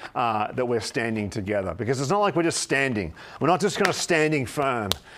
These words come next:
He's, he says, "No, no, no, you're standing together. You're with one another." You know, we're learning how to be together. We're learning how to be good friends. We're learning how to be generous,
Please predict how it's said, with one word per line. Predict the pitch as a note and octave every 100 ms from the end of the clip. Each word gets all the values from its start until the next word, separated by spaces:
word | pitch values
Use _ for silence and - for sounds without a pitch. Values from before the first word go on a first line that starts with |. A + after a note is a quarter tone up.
| - -
He's, | B2+ -
he | A2+ B2
says, | C#3+ G#2+
"No, | C3+
no, | C#3
no, | C3
you're | B2
standing | A2 - D3 B2 B2 A2+ G2+ F#2 - - _ _ -
together. | G#2 A#2+ G#2 D2+ - - _ _ -
You're | A2+
with | G2+ A2+ C3+ B2 - - _ _ _ -
one | A#2 A#2
another." | G#2+ A2 F#2+ E2+ - _ _ _ - - - -
You |
know, | A#2 A#2+
we're | A#2
learning | A#2 B2+ C#3 D3 D3 C3+
how | A2+ B2+ B2+
to | - B2+
be | F#2 B2+ A#2+ A#2 A#2+ A2 - -
together. | A#2+ G2+ A2+ G#2 F#2+
We're | G#2
learning | A2+ B2+ B2+ C3+
how | A2 A#2+ A#2
to |
be | A2+ A2+
good | G2 F#2+ A#2+
friends. | F#2+ - A2 G#2 G2
We're | A#2
learning | A#2+ B2 C3 C3
how | A#2 C3
to | A#2+
be | F#2 G#2+
generous, | F2 A#2 G#2+ A2+ A2+ -